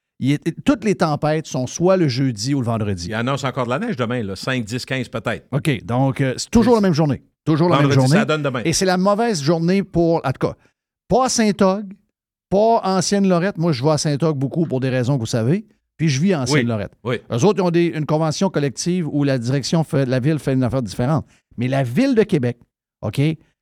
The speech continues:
Speaker 1: La Ville de Québec, il n'y a aucun déneigement entre le vendredi quatre heures P M et le dimanche huit heures P M.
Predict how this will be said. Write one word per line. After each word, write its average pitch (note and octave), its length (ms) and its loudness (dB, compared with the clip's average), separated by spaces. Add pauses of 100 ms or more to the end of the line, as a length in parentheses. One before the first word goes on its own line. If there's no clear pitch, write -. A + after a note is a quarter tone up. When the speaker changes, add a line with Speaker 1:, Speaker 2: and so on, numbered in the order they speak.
Speaker 1:
La B2+ 180 0
Ville G#3+ 340 2
de G#3+ 100 2
Québec, C#3 500 -2
il A2+ 80 -10
n'y A2 60 -2
a A2+ 160 -4
aucun A3+ 480 2
déneigement D#3 800 2
entre A#2+ 400 -2
le A2+ 120 0
vendredi F3 1200 0
quatre F3+ 300 0
heures F3 200 2
P D#3+ 220 0
M D#3+ 280 -2 (880)
et E3 180 4
le D#3 220 4
dimanche F#3 920 0 (240)
huit D#3 380 2
heures C#3+ 300 2
P G2+ 220 -4
M. C2+ 180 -8